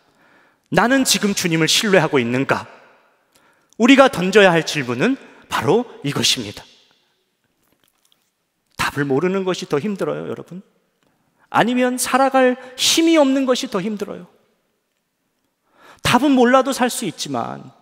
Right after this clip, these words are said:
살아갈 힘이 없으면 살 수가 없잖아요.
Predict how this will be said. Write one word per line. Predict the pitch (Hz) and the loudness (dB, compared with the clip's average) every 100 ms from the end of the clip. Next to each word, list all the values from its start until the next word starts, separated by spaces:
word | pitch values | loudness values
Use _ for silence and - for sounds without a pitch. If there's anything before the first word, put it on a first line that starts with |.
| _ _ _ _ _ _ - - | _ _ _ _ _ _ -20 -12
살아갈 | - - 320 320 320 | -4 2 4 6 6
힘이 | 311 - 330 339 | 4 0 4 4
없으면 | 311 - 320 | 4 2 -2
살 | 302 277 | 0 -2
수가 | - - 240 | -4 -2 -2
없잖아요. | - 214 202 | -2 -8 -10